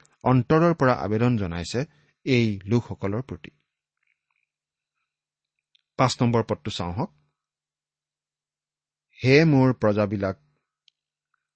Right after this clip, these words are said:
মোৱাবৰ ৰজা বালাকে কি আলচ কৰিছিল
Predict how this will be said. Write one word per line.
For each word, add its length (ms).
মোৱাবৰ 580
ৰজা 520
বালাকে 560
কি 220
আলচ 360
কৰিছিল 480